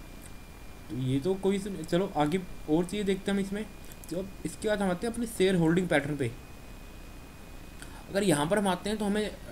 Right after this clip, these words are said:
सबसे अच्छी लगती है promoter। Promoter के पास maximum holding है, और जैसा कि मैं पहले ही बता चुका हूँ, अगर किसी share में promoter अपनी holding छोड़ के भाग चुका है, मतलब promoter ने अपने सारे share, मतलब बेच के निकल चुका है,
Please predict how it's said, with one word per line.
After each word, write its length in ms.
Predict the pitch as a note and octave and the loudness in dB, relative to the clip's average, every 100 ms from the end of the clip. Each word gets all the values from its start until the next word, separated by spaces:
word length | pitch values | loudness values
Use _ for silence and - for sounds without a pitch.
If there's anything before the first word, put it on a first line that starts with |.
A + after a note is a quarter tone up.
| - - - | -12 -12 -8
सबसे 260 | D#3+ D#3+ G#3+ | -6 -2 0
अच्छी 200 | G3+ G3 | 0 0
लगती 280 | F3+ - F3+ | -2 0 -2
है 100 | A3 | 0
promoter। 460 | G#3 D#3+ D#3+ D3+ B2+ - - - - | 2 2 4 4 0 -2 -8 -8 0
Promoter 400 | D3+ E3 F3 A3 | 4 6 6 4
के 80 | A3 | 0
पास 260 | F3+ G#3 F#3 | 0 0 0
maximum 360 | F3 - G3+ | 0 0 2
holding 320 | F3 D3 C3+ | 6 6 6
है, 140 | A2+ G#2 - - - D3 | 2 -4 -8 -14 -8 -4
और 80 | |
जैसा 280 | C#3 D3 D3+ | 2 2 2
कि 80 | G3+ | 0
मैं 200 | G3 F#3+ | 0 0
पहले 220 | C#3+ D#3+ | 0 2
ही 60 | F3+ | 2
बता 160 | E3+ | 2
चुका 200 | D3 C#3+ | 0 0
हूँ, 80 | E3+ | -2
अगर 140 | F3 F3+ | -2 -2
किसी 260 | E3+ D#3+ F3 | -2 -2 0
share 280 | D#3+ D#3 D#3 - B2 | 0 0 -2 -4 -6
में 180 | D3 E3+ | -4 -4
promoter 420 | D3+ C#3+ D3 D3 F3 | -2 0 2 2 0
अपनी 360 | - - E3+ | 0 -2 2
holding 340 | E3 D3 D#3+ E3+ | 4 4 4 4
छोड़ 140 | D#3+ | 2
के 80 | E3+ | 0
भाग 260 | C#3 B2+ C3 | 0 0 0
चुका 200 | B2+ A#2+ | 0 0
है, 100 | G2 - - - - - - | -2 -8 -14 -14 -14 -12 -4
मतलब 180 | C3 D#3 | -2 2
promoter 340 | D#3 D3+ D#3 | 4 4 4
ने 100 | D#3+ | 2
अपने 180 | E3 E3+ | 2 2
सारे 300 | D#3+ D3 D#3+ | 4 4 4
share, 420 | D#3+ D3 D3+ E3 - - C#3 | 2 4 4 4 -2 -6 -4
मतलब 540 | D3 D#3 D3 D#3+ D3+ | -2 0 0 0 4
बेच 200 | D3 D3+ | 6 6
के 60 | E3 | 6
निकल 260 | E3 E3 D3+ | 4 6 4
चुका 200 | C3+ | 4
है, 100 | A#2 | 2